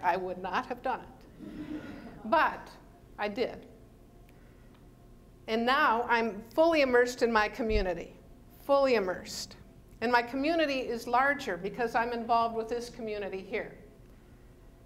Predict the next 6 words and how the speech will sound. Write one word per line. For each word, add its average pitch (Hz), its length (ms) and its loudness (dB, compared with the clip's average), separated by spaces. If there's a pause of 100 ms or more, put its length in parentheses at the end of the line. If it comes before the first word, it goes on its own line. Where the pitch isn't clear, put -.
(220)
Second 254 340 0
story. - 380 -8 (1200)
I 226 60 -4
take 320 220 0
you 320 60 -2
now 262 380 2